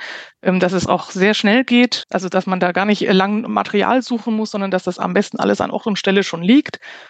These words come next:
und dass man für den Notfall das einfach dann einsetzen kann, ne? Also das wäre so die, das Allerbeste, was man machen kann. Ja, und dann könnte man sich auch Gedanken machen, mache ich einen Plan? Habe ich, ähm, einen Grundrissplan von meinem Stall?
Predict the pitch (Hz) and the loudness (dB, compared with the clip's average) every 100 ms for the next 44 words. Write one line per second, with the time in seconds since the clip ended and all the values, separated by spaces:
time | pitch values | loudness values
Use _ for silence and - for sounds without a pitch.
0 | _ - 196 190 - 190 185 185 175 175 | _ -6 0 0 0 -2 0 -4 -2 -4
1 | 180 214 - 190 185 - 175 180 190 - | -2 -2 2 2 2 0 -2 0 -2 0
2 | 175 175 180 - - _ 170 180 170 - | 0 0 -6 -10 -20 _ 0 2 2 -2
3 | 170 - - 175 _ - 185 160 185 - | -8 -6 -8 -10 _ -6 0 0 0 0
4 | 180 170 170 160 175 - _ _ - 170 | 2 2 2 -2 -6 -6 _ _ -4 -4
5 | - 214 233 220 214 208 185 - 170 190 | -2 0 2 2 0 0 -2 -2 0 2
6 | 233 233 220 208 - - - - - 208 | 4 2 0 -2 -6 -14 -18 -20 -2 0
7 | 180 180 185 190 - 240 247 214 202 202 | 0 0 -2 -2 0 0 2 2 2 0
8 | - - 185 196 220 208 196 196 196 - | -2 -2 -2 0 0 0 0 -2 -6 -2
9 | 185 190 185 - 165 202 302 277 202 214 | 0 2 0 2 2 2 0 -2 0 0
10 | - - 196 196 - 180 226 285 269 - | -2 -2 -2 -2 -6 -4 0 0 0 0
11 | 233 226 - 220 208 202 202 - 196 208 | 2 2 2 2 4 2 0 0 4 4